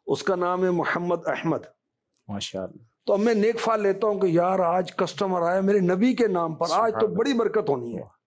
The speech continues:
Speaker 1: اس کی اجازت ہے۔ اور بدشگونی کی اجازت نہیں۔
Speaker 2: نہیں، حرام ہے۔
Speaker 1: جی، بالکل حرام، گناہ کا کام ہے، جہنم میں لے جانے والا کام ہے۔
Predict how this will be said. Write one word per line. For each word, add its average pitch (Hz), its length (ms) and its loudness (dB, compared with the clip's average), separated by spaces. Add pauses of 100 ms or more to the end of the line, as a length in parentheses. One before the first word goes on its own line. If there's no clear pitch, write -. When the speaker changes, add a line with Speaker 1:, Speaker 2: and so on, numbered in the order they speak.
(440)
Speaker 1:
اس - 160 -2
کی 453 100 0
اجازت 226 440 0
ہے۔ - 220 -8 (1000)
اور 254 220 2
بدشگونی 240 840 0
کی 349 120 2
اجازت 165 440 0
نہیں۔ 123 120 -4
Speaker 2:
نہیں، 104 280 -8 (160)
حرام 123 220 0
ہے۔ 87 200 -12 (260)
Speaker 1:
جی، 160 160 2
بالکل 190 360 -2
حرام، 226 400 -2
گناہ 247 220 2
کا 349 160 0
کام 254 300 0
ہے، 180 80 0
جہنم 202 360 0
میں 302 80 2
لے 269 100 4
جانے 233 220 2
والا 196 220 2
کام 139 280 -4
ہے۔ - 60 -14